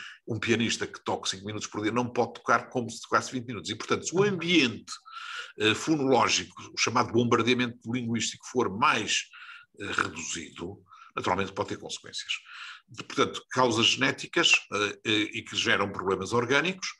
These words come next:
eh, causas, eh, ambientais, eh, e basicamente, ah, e, e também há um fenómeno, eh, eh, que é a atenção. Eh, a atenção,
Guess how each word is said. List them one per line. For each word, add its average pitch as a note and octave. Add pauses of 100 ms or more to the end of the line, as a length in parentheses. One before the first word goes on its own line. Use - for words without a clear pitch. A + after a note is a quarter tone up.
(480)
eh, A#2+
causas, A2+
eh, G#2
ambientais, A#2+ (680)
eh, D3+
e C#3+
basicamente, B2+
ah, B2+
e, B2+
e C3+
também C3
há B2
um C3+
fenómeno, G2+ (460)
eh, G#2 (360)
eh, A#2
que A#2+
é A2
a -
atenção. G#2 (720)
Eh, C#3+
a D#3+
atenção, B2